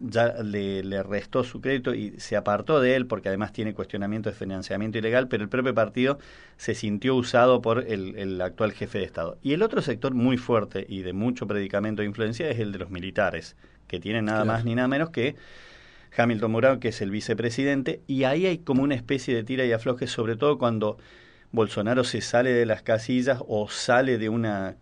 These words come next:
Speaker 1: condición normal, incluso en algún normal dentro de lo que es la política exterior brasileña.
Speaker 2: Claro.
Speaker 1: Pasó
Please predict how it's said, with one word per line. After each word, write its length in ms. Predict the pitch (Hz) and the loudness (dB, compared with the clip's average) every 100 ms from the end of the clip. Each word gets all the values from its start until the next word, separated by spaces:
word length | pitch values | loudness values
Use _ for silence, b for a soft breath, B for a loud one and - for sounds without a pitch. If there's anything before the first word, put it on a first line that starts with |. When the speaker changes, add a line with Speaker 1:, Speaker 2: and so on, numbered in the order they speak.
| - | -4
Speaker 1:
condición 640 | 110 104 101 - 127 117 | 0 0 -2 -2 0 2
normal, 340 | 107 107 101 | 2 2 0
incluso 320 | 98 92 110 113 | -2 -4 -6 -4
en 60 | |
algún 600 | 98 101 113 110 104 92 | -4 -2 0 0 0 -4
normal 520 | 98 95 95 117 104 - - - | -6 -4 -2 -2 -4 -10 -18 -8
dentro 340 | 101 104 107 | -4 -2 0
de 80 | 104 | 0
lo 140 | 101 | 0
que 80 | 98 | -2
es 80 | 107 | 0
la 100 | 117 | 0
política 340 | 98 104 107 | 0 -4 -4
exterior 320 | 98 - 92 104 | -6 -6 -6 -4
brasileña. 520 | 98 - 113 95 87 | -6 -4 -4 -2 -4
Speaker 2:
Claro. 180 | - - - - | -6 -8 -16 -8
Speaker 1:
Pasó 480 | 92 92 - 131 | -6 -4 0 0